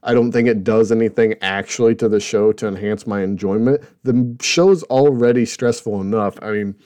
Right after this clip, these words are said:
I get fucking flashbacks from restaurant life.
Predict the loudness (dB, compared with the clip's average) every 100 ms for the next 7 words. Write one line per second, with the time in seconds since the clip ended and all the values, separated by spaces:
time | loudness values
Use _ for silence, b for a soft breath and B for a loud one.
0 | b -8 0 2 2 2 -2 -2 -6 -2
1 | 0 -2 -4 -4 -4 -8 -4 -2 -2 -6
2 | -10 -12 -12 -14